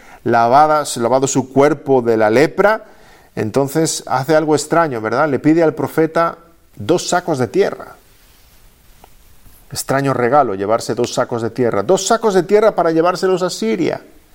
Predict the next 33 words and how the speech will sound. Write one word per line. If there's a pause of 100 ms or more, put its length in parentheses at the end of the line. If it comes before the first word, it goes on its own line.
(280)
¿Por
qué? (880)
Bueno,
en
aquel
entonces
había
esa
mentalidad, (320)
esa
cultura
de
que
los
dioses
eran
territoriales
y
que (420)
la
presencia
de
un
dios
estaba
en
el
país
en
el
cual
uno
estaba.